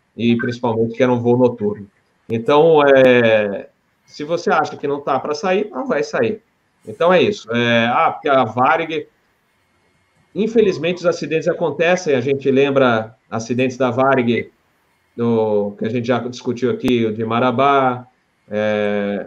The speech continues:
o de Carajás, os acidentes de sete zero sete, é, entre outros que infelizmente aconteceram. A American Airlines, uma super empresa aérea,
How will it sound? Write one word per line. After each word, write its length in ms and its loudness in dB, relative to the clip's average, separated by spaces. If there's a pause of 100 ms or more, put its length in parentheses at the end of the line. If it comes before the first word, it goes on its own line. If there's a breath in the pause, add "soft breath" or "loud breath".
o 100 -8
de 100 -8
Carajás, 1000 0 (340)
os 140 -4
acidentes 520 -4
de 100 -16
sete 220 -6
zero 220 -2
sete, 640 0 (340)
é, 880 -2
entre 340 0
outros 460 4
que 340 2
infelizmente 540 -2
aconteceram. 580 -4 (220)
A 80 -2
American 480 4
Airlines, 500 4
uma 180 -2
super 380 -6
empresa 440 0
aérea, 460 2